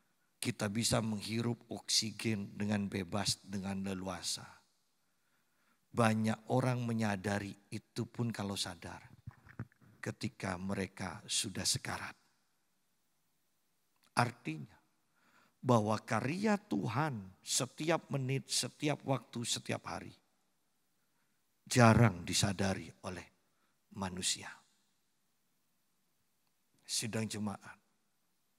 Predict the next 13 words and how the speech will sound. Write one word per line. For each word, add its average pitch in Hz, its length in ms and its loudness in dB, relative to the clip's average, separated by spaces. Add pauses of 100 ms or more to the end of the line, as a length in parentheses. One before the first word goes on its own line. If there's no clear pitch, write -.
(1300)
biarlah 147 480 12
kita 147 320 4
belajar 120 480 8
sungguh-sungguh 101 800 0
di 110 160 2
sini 101 240 -2 (160)
betapa 117 480 6
pentingnya 110 800 -4 (800)
langkah-langkah 104 1400 2
kerohanian 98 720 -2
kita. - 400 -14 (1800)
Tidak 185 380 6
masalah 135 500 2